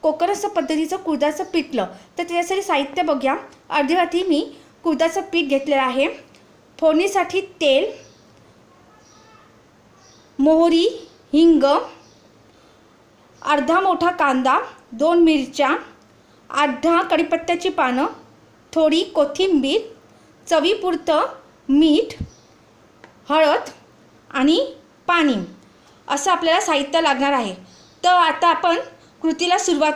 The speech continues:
करूया. तर मी आता टोप गॅसवर ठेवलेला आहे. आता आपण तेलाची फोडणी देऊया. थोडं तेल घालायचं आहे.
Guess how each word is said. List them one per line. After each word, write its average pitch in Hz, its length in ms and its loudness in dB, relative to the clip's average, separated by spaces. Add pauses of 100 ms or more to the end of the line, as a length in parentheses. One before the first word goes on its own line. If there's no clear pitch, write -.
करूया. 190 280 -4 (1800)
तर 339 160 2
मी 381 100 0
आता 330 440 0 (460)
टोप 339 280 2
गॅसवर 320 340 0
ठेवलेला 311 460 0
आहे. 262 280 -2 (920)
आता 269 220 -2
आपण 349 340 0 (840)
तेलाची 320 380 0
फोडणी 311 380 2
देऊया. 262 360 0 (1900)
थोडं 311 200 2
तेल 339 300 0
घालायचं 277 400 -2
आहे. 247 240 -4